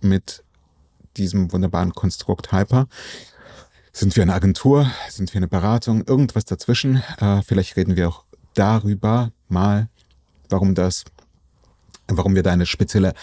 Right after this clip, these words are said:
Haltung haben. Haltung ist das Stichwort, mit dem wir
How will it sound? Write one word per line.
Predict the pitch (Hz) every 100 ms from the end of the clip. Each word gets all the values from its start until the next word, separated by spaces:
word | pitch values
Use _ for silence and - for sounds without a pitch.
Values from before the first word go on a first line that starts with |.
| - -
Haltung | - 120 123 101 90
haben. | 95 104 123 -
Haltung | - 131 - 143
ist | - 104 -
das | 85
Stichwort, | - 120 - 101 -
mit | 90
dem | 104 95
wir | 92